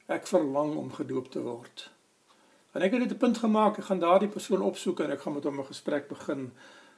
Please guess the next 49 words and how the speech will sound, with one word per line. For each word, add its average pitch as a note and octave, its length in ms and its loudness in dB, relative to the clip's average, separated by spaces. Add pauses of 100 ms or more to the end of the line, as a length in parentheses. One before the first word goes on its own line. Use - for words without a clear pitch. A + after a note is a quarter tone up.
(100)
Ons - 120 -4
het F3 120 0
ander B3 260 6
mense G3+ 380 6
wat E3+ 160 2
met E3 140 -4
ons B3 220 2
'n G#3+ 80 4
gesprek D#3 400 -2
begin D#3+ 300 -2
in C3+ 60 -6
die C3 120 -4
afgelope C#3 420 -6
tyd - 340 -4
wat A#2+ 200 -10
gesê - 320 -4
het B2 100 -4
hulle C3 240 -4
wil C3 320 -2 (640)
'n - 60 -6
ontmoeting C3+ 520 -4
met A#2+ 120 -10
Jesus B2 380 -8
reël. G#2 440 -10 (840)
Ek C3 140 -6
weet E3 180 4
daar D#3 220 8
is E3 120 2
in D3 80 -4
Jeffreys C#3+ 340 0
baie C3+ 220 6
gemeente F3 440 -2
mense D#3 320 -4
wat D3+ 180 -2
gereed E3 340 0
is E3 160 -2
en D3 100 -8
ek A#2+ 100 -8
weet C#3+ 140 0
daar C3+ 140 2
mag C3+ 140 -4
op C#3 80 -8
ander D3 220 -2
plekke C#3+ 300 0
mense B2+ 380 -8
wees B2 280 -6
wat - 160 -10
gereed B2+ 380 -10
is - 300 -10